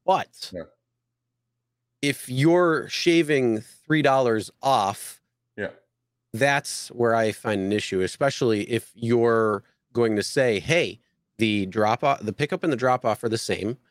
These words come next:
Speaker 1: But you got there in a quicker and faster route.
Speaker 2: No, but on this one,
Speaker 1: Um,
Speaker 2: the, the trip was three miles less, two and a half miles less.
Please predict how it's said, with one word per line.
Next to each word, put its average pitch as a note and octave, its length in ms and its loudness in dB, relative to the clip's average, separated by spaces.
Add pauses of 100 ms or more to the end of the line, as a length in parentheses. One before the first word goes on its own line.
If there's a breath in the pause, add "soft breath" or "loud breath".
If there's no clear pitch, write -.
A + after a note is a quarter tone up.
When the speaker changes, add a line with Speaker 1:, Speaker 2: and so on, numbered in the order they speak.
(460)
Speaker 1:
But C3 80 -2
you C3+ 100 0
got C#3 220 2
there C3+ 280 2
in B2 380 2
a G#2+ 260 0
quicker A#2 460 -2
and G#2 260 -2
faster F#2+ 480 -6
route. C3+ 360 0 (240)
Speaker 2:
No, G#2 80 -6
but G#2 140 0
on G#2+ 40 -2
this G2 260 2
one, G2 220 2
Speaker 1:
Um, G2+ 60 -4
Speaker 2:
the, G#2+ 320 -4
the G#2 100 -4
trip C#3+ 300 -4
was G#2+ 180 -2
three C3 220 -2
miles G#2 300 0
less, - 460 -8 (140)
two C3 140 0
and B2+ 80 0
a - 20 -2
half G#2 220 -4
miles F#2 260 -8
less. - 380 -10